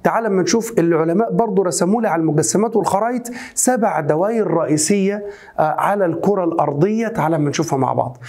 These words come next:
ودي اللي بنحدد بيها موقع الأماكن، وهتبقى معانا من أولى وتانية وتالتة، آه، الدوائر العرض الرئيسية على خريطة العالم. تعال اما نشوف كده،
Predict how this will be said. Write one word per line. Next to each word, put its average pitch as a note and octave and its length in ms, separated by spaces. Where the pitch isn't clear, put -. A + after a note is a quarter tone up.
ودي F#3 180
اللي A#3 120
بنحدد F3+ 500
بيها E3+ 160
موقع D#3+ 360
الأماكن، A#2+ 440
وهتبقى E3+ 560
معانا F3+ 480
من E3+ 240
أولى F#3 360
وتانية F3+ 480
وتالتة، G3+ 460
آه، D#3+ 380
الدوائر F3 560
العرض F3 340
الرئيسية E3 420
على D#3 180
خريطة D#3 340
العالم. - 280
تعال G#3+ 200
اما A3+ 180
نشوف A3 200
كده، B3 300